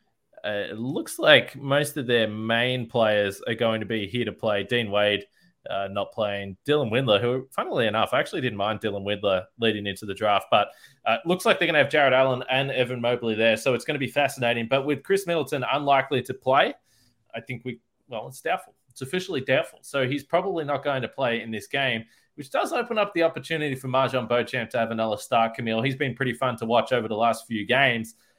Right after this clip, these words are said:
And I've been asking people generally what their thoughts are on the rotation.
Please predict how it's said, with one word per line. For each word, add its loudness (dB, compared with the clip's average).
And 2
I've 4
been 4
asking 0
people 0
generally 2
what -2
their 2
thoughts -2
are 6
on 0
the -4
rotation. -2